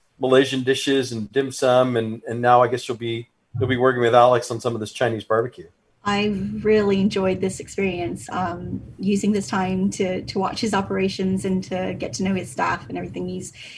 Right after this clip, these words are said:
Speaker 2: he really runs a great, uh, you know, it, it's a well, fi-, it's a fine-tuned machine <laughs> there, and he, he knows what he's doing. He's, he's had a lot of years of experience, and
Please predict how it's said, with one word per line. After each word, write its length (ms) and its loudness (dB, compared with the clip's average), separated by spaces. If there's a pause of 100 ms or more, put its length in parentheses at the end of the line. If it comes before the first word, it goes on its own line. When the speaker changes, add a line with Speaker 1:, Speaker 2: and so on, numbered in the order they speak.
Speaker 2:
he 140 0
really 320 6
runs 340 4
a 40 4
great, 600 -2
uh, 100 0
you 160 -2
know, 140 0
it, 360 -2
it's 220 2
a 60 2
well, 420 4
fi-, 340 -8
it's 200 2
a 40 -2
fine-tuned 600 4
machine 520 2 (340)
<laughs> 360 -6
there, 320 2
and 420 -2
he, 240 -2
he 160 -2
knows 260 0
what 100 2
he's 160 6
doing. 440 0
He's, 180 -4
he's 340 0
had 160 2
a 40 2
lot 220 4
of 100 -2
years 280 2
of 120 -6
experience, 640 -4
and 300 -4